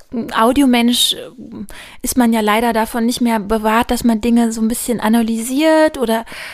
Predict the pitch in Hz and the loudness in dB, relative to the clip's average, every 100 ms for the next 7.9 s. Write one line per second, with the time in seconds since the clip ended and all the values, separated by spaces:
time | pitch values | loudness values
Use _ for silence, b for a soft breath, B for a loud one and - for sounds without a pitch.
0 | B - 220 208 202 202 196 - _ _ | B -2 0 2 2 0 -2 -8 _ _
1 | - - 208 214 - 220 - - - - | -14 -4 0 0 -2 -2 -4 -6 -8 -8
2 | - - 208 - 196 190 220 190 - 247 | -10 -6 -4 -2 -2 0 0 -2 -6 -6
3 | - 233 202 196 - 220 - 190 208 220 | -2 -2 -2 -4 -6 -6 -6 -8 -4 -2
4 | 233 247 214 214 220 220 208 - - 202 | 0 0 0 -2 -6 -10 -10 -12 -14 -12
5 | - 233 254 269 262 - B B B B | -6 0 2 2 0 -4 B B B B
6 | - 240 202 226 233 226 - 247 269 254 | -4 -4 -2 0 0 0 0 2 2 2
7 | 240 - 226 247 254 233 233 233 220 | 0 0 2 2 2 2 2 0 -2